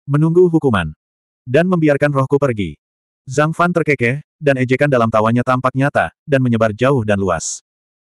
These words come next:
"Tinggi dan perkasa, memutuskan hidup dan mati seseorang dengan satu kata, dan melepaskan roh adalah anugerah. Apakah ini dewa spiritual dari dunia atas?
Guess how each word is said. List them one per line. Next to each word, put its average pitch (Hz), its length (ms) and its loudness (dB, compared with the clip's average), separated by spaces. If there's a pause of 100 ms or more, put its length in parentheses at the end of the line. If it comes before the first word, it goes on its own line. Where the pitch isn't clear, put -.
(520)
"Tinggi 156 280 2
dan 165 80 2
perkasa, 135 560 -2 (160)
memutuskan 147 480 0
hidup 135 240 0
dan 120 120 2
mati 113 200 0
seseorang 113 400 -2
dengan 101 200 -2
satu 139 200 -2
kata, 117 360 -2 (120)
dan 143 160 0
melepaskan 120 480 0
roh 131 160 0
adalah 120 400 -2
anugerah. 98 400 -2 (920)
Apakah 151 360 0
ini 160 200 0
dewa 131 200 2
spiritual 120 480 0
dari 113 200 0
dunia 127 320 0
atas? - 400 -6